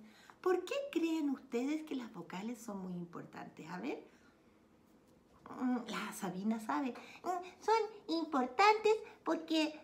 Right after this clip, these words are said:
porque sí. Ya, sí, son importantes porque sí. Mm, son importantes porque sirven para escribir. Muy bien, sirven para escribir, ¿verdad?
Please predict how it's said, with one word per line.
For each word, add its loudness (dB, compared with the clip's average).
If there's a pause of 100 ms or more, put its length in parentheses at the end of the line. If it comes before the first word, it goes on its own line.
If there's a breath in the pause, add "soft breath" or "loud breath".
(120)
porque 2
sí. 10 (180)
Ya, 4 (100)
sí, 6
son 4
importantes 4
porque 0
sí. 0 (180 loud breath)
Mm, -4 (340 loud breath)
son 8 (380)
importantes 4 (300 loud breath)
porque 2 (160)
sirven 6
para 8
escribir. 6 (160)
Muy 2
bien, -2 (100)
sirven -4
para -6
escribir, 0 (300 loud breath)
¿verdad? 2